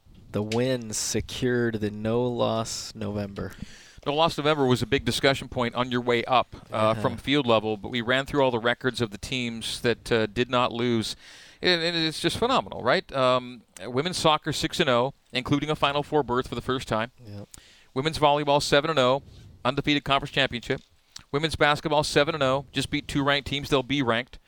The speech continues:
Speaker 2: Men's basketball six and oh, beat a ranked team. They're gonna stay ranked. And football three and oh,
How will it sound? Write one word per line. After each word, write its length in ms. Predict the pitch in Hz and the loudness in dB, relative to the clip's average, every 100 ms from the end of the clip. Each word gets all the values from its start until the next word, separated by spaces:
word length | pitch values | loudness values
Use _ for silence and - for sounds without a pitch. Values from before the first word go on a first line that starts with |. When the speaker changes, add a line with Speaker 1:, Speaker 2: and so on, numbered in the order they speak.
| _ - - | _ -20 -2
Speaker 2:
Men's 260 | 135 156 | 0 2
basketball 480 | 156 143 - 156 139 | 2 2 2 0 0
six 320 | - 165 - | 2 -2 2
and 100 | 151 | 4
oh, 220 | 123 139 - _ _ _ _ _ - - | 4 2 -4 _ _ _ _ _ -14 0
beat 160 | 143 | 2
a 40 | 139 | 4
ranked 260 | 131 127 | 2 0
team. 340 | - 139 139 147 | 0 0 -2 -2
They're 120 | 131 | 0
gonna 120 | 131 127 | 2 2
stay 220 | 139 135 | 2 2
ranked. 360 | 120 127 - - - _ _ - | 2 0 -2 -20 -20 _ _ -4
And 180 | 127 | -2
football 580 | - 175 - 131 123 135 - | 0 -2 4 4 4 2 -4
three 220 | 147 151 | 0 2
and 80 | 131 | 4
oh, 260 | 123 143 | 2 0